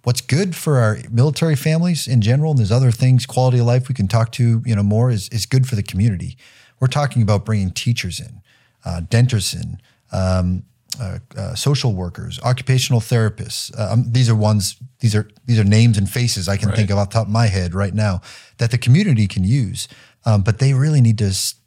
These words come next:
Speaker 1: be licensed and, and ha-, know that they have that transferability of their license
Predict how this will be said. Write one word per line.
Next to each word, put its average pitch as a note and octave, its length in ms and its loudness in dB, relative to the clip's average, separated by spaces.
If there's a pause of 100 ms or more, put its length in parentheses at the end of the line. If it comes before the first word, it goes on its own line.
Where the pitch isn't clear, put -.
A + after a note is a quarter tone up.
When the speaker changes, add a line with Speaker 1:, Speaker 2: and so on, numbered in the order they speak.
(120)
Speaker 1:
be A2 120 0
licensed A2 760 0 (480)
and, A2+ 260 2
and G#2+ 300 0
ha-, G#2 240 -4
know B2+ 280 4
that A#2+ 120 2
they A#2 100 0
have A2 160 2
that A2 160 -2
transferability A2 760 0
of E2+ 80 -4
their F#2+ 140 -4
license A2 460 -2